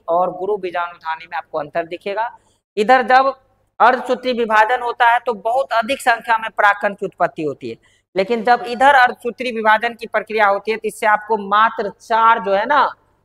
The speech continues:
गुरु बीजाणु बनता है। इसमें से तीन जो है ना अक्रियाशील होता है और एक क्रियाशील होता है। जो अक्रियाशील होता है वो धीरे धीरे नष्ट हो जाता है।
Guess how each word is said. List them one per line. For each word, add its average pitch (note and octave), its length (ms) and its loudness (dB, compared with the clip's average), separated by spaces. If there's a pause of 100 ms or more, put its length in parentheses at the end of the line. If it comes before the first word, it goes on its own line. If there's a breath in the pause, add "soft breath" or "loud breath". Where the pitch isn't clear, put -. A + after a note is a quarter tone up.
(160)
गुरु A#3 180 4
बीजाणु G#3+ 460 -2
बनता A3 360 0
है। F3 200 4
इसमें G3+ 260 -12
से G#3+ 140 -6
तीन A#3+ 460 -6
जो G#3 120 -2
है G3+ 140 2
ना B3+ 140 4 (520)
अक्रियाशील G#3 800 0
होता B3 280 4
है D#3+ 260 2 (300)
और E3+ 280 2
एक G#3+ 240 0
क्रियाशील F#3+ 540 0
होता D#3 260 2
है। D#3 60 2
जो F3+ 140 -4 (120)
अक्रियाशील A3 680 0
होता B3 260 0
है A#3+ 80 2
वो A3+ 140 -2
धीरे G#3 240 -2
धीरे G3+ 260 -2
नष्ट A3 300 0
हो B3 80 2
जाता B3 300 2
है। F#3+ 200 4